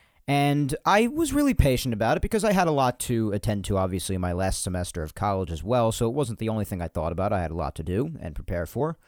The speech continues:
But by the time it ended,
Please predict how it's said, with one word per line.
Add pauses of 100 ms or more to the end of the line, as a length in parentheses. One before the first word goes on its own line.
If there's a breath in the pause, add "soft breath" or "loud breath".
(440 soft breath)
But (1300)
by
the
time
it
ended,